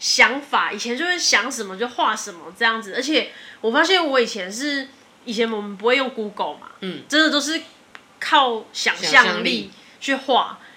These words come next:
Speaker 1: 但是现在，比如说我想要画一朵玫瑰花，我可能会先 Google 玫瑰花，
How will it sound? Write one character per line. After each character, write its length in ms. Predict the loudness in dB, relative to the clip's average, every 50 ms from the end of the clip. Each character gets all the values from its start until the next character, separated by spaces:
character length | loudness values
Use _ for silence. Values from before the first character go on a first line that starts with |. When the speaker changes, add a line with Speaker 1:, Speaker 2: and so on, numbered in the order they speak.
| -20 -10 -2
Speaker 1:
但 160 | 0 0 0
是 320 | 2 0 0 0 -2 -2
现 320 | -4 -4 -4 -2 -2 -2 2
在， 520 | 4 6 8 8 8 6 4 0 -2 -4 -8 -16 -20 -20 -20 -20 -20 _ -14 -10
比 100 | -8 -4
如 60 | 0
说 100 | 2 4
我 140 | 4 4 2
想 180 | 0 0 -2
要 80 | -2 0
画 180 | 2 2 2
一 60 | 2 2
朵 140 | -2 -6
玫 180 | -8 -8 -10 -8
瑰 160 | -6 -6 -6
花， 160 | -2 -2 -2
我 100 | -2 -2
可 60 | -2 0
能 80 | 2
会 80 | 2 2
先 220 | 4 4 2 2
Google 420 | 0 -4 -8 -6 -4 -4 -4 -4 -2
玫 220 | -2 -2 -2 -2
瑰 180 | 0 -2 -2 -2
花， 400 | -2 -2 0 2 2 0 0